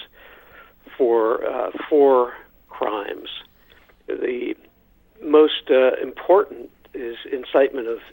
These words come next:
insurrection, but there are also, uh, other serious felonies, uh, obstruction of, uh, the, uh, proceeding to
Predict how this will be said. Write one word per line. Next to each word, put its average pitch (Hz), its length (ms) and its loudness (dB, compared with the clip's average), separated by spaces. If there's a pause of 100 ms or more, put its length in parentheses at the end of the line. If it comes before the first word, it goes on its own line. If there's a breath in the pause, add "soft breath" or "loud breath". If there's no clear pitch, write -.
insurrection, 117 880 -4 (460 loud breath)
but 160 160 0
there 131 140 2
are - 60 0
also, 120 600 0 (420 loud breath)
uh, - 300 -12
other 120 460 0 (600)
serious 139 300 4 (100)
felonies, 110 480 -4 (220)
uh, 117 120 -8
obstruction 120 880 -2
of, 101 200 -8 (100)
uh, - 300 -4 (540 loud breath)
the, - 360 -8
uh, 101 300 -4 (640 loud breath)
proceeding 127 500 -2
to 123 60 -12